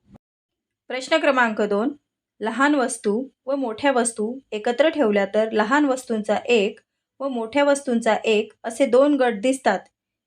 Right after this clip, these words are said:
हे बाह्य उद्दीपकांच्या वर्गीकरणाच्या कोणत्या तत्वानुसार जाणवते?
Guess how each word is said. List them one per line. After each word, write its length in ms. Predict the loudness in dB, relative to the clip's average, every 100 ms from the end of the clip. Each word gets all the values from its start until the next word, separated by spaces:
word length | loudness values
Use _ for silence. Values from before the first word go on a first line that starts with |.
| -4
हे 100 | -2
बाह्य 340 | 2 2 0
उद्दीपकांच्या 880 | -2 -2 -4 -4 -2 0 0 0 -2
वर्गीकरणाच्या 840 | 0 2 2 0 -2 -2 -2 -4
कोणत्या 300 | -2 0 0
तत्वानुसार 600 | 0 0 0 -2 0 -2
जाणवते? 560 | 0 0 -2 -4 -6 -8